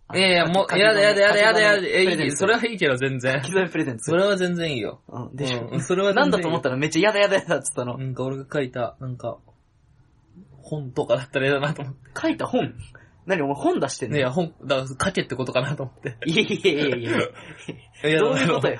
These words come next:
Speaker 1: え？
Speaker 2: 嫌だなと思ってさ。ただ嫌だなと思ったので。
Speaker 1: あ、嫌だなと。
Speaker 2: じゃあ、来週のお便りテーマ発表します。
Speaker 1: はい。来週のお便りテーマ発表してください。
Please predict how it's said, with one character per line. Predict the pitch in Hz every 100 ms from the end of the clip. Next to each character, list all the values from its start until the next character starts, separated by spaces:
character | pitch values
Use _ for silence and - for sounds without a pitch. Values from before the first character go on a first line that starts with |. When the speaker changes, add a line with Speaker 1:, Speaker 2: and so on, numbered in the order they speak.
| - - - -
Speaker 1:
え？ | 170 - - - 156 - - - 151 147
Speaker 2:
嫌 | 147
だ | 135
な | 147 175
と | 175
思 | 131
っ | 127
て | 123
さ。 | 123 160 - - -
た | 131
だ |
嫌 | 127 135
だ | 131
な | 165
と | 180
思 | 123
っ |
た | -
の | -
で。 | 151
Speaker 1:
あ、 |
嫌 | 123
だ | 120
な | 170
と。 |
Speaker 2:
じ | 165
ゃ | 143 123
あ、 |
来 | 160 165
週 | - 170
の | 160 156
お | 156
便 | 156 147
り | 147
テ | 147
ー | 113
マ | 127
発 | 127 - 117
表 | 110 123
し | 127
ま | 131 131
す。 | 131 - _ _
Speaker 1:
は | 120 113
い。 | - _ _ _ _ -
来 | 123
週 | 127
の | 131
お |
便 | 127 127
り |
テ | 120
ー | 117
マ |
発 | 113
表 | - 110
し |
て | 117
く |
だ | 123
さ | 165
い。 | 160